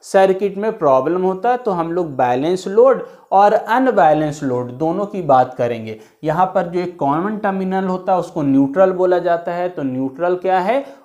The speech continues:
और न्यूट्रल शिफ्ट किस तरह से कर जाता है उसकी बात करेंगे। इसके अलावा थ्री फेज सिस्टम के अंदर एक्टिव पावर, रिएक्टिव पावर and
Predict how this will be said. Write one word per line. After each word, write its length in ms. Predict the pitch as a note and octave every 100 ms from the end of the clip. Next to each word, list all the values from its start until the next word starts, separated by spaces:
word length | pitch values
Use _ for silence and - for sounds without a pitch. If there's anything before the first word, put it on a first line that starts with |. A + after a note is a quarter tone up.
| -
और 240 | F3+ G3+
न्यूट्रल 540 | F#3+ F3+ F3+ F#3+ A3 A3+
शिफ्ट 400 | - C4 C4+ -
किस 200 | G#3 G3
तरह 180 | F#3+ F3+
से 160 | F3 F#3
कर 240 | F#3 D#3+
जाता 400 | D#3+ C3+ C3+ C3
है 280 | D3+ C4+ C#4+ - -
उसकी 360 | F#3+ - - A#3+
बात 320 | D3+ C#3 C#3
करेंगे। 360 | C#3 A#2+ A#2 C3
इसके 300 | F3+ - G#3+
अलावा 340 | G3 F#3+ G3+ G3+
थ्री 280 | - A3+ C#4+
फेज 260 | - G#3+ G3+
सिस्टम 440 | G3 F#3 G3+ F#3+
के 140 | F#3+ F#3
अंदर 300 | F3 E3 -
एक्टिव 480 | C3 C3+ - G3 G3
पावर, 440 | F#3 F3 F3+ F3 F3 - -
रिएक्टिव 640 | C3 C3+ C#3+ C#3+ - G3 G3
पावर 400 | F3+ D#3+ F3+ G3+ -
and 220 | F3+ A#3